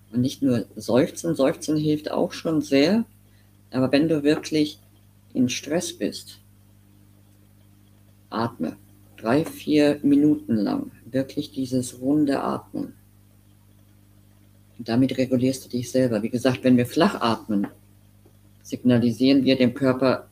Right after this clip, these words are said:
Achtung, Gefahr, pass auf. Und dann fährt der Körper alles Mögliche runter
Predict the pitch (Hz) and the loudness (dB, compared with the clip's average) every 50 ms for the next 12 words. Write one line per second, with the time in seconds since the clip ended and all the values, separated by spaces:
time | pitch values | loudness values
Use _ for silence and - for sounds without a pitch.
0 | - - 127 127 - - 180 175 180 185 175 - - - - - - - 135 135 | -2 0 2 2 2 0 0 0 0 -2 -4 -6 -6 -4 -4 -4 -2 0 2 2
1 | 143 170 190 196 - - - - - - - - - - - - - - - - | 2 2 0 -4 -8 -16 -20 -20 -20 -20 -20 -20 -20 -20 -20 -20 -20 -20 -20 -20
2 | - - - - - - - - - - - - 131 123 131 110 - - - - | -20 -20 -20 -20 -20 -20 -20 -20 -20 -12 -6 -4 -2 0 2 0 0 -2 -8 -16
3 | - - - - - - - - - - - - - - - - - - 120 113 | -20 -20 -20 -20 -20 -20 -20 -20 -20 -20 -20 -20 -20 -20 -20 -18 -10 -8 -4 -2
4 | 120 113 113 - 135 131 131 - 127 123 - - 143 135 131 - 127 - - - | -2 -2 0 0 0 0 2 2 2 0 0 0 0 0 0 0 0 -2 -2 -4
5 | - - 104 120 127 147 143 - - 135 131 127 127 - 120 - 123 110 101 113 | -4 0 0 2 2 2 2 2 2 2 2 2 2 -2 -4 -2 -2 -2 0 2
6 | 131 139 147 147 - 185 202 214 208 | 4 4 4 2 2 2 2 0 0